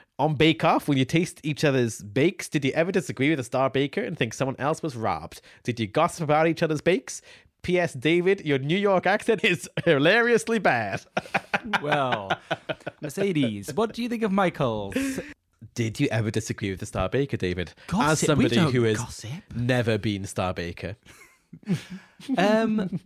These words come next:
Speaker 2: we, I mean, obviously on these shows, like I said before, I think everyone just thinks everyone on Bake Off's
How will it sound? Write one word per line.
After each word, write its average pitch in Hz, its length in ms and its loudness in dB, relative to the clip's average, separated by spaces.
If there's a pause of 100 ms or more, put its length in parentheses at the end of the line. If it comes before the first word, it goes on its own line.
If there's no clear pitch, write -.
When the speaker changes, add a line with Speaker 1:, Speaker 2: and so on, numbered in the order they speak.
(140)
Speaker 2:
we, 226 500 -2 (120)
I 180 60 2
mean, 220 200 0
obviously 139 340 -2
on 92 100 -2
these 90 160 -6
shows, 90 580 -6
like 196 100 0
I - 40 2
said - 160 -4
before, 98 200 -6
I 113 80 -2
think 185 140 -4
everyone 151 180 -2
just 113 180 -6
thinks 98 200 -8
everyone 107 200 -4
on 92 40 -4
Bake 92 200 -6
Off's - 180 -8